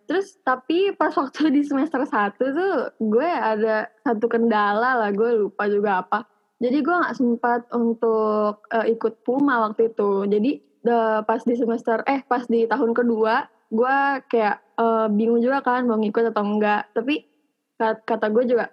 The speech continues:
waktu itu, eh, daripada nyesel sih nggak ikut, akhirnya ya udahlah ikut aja. Waktu itu kan, eh, rame-rame ya, bareng sama yang lain juga gitu.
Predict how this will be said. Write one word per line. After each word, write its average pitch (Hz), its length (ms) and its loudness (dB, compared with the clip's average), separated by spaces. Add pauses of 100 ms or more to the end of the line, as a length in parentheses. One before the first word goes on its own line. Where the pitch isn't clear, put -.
waktu 240 160 0
itu, 240 160 0
eh, 214 540 0 (100)
daripada 214 380 0
nyesel 285 500 0
sih 302 80 0
nggak 247 220 0 (100)
ikut, 262 240 -2
akhirnya 254 480 -2
ya 214 140 0
udahlah 269 320 2
ikut 240 180 0
aja. 214 320 2
Waktu 247 140 -2
itu 254 100 2
kan, 294 180 0 (140)
eh, 220 320 0
rame-rame 220 640 0
ya, 240 120 0 (120)
bareng 214 320 0
sama 214 300 -2
yang 202 160 -2
lain 208 260 0
juga 202 400 0
gitu. 196 220 -4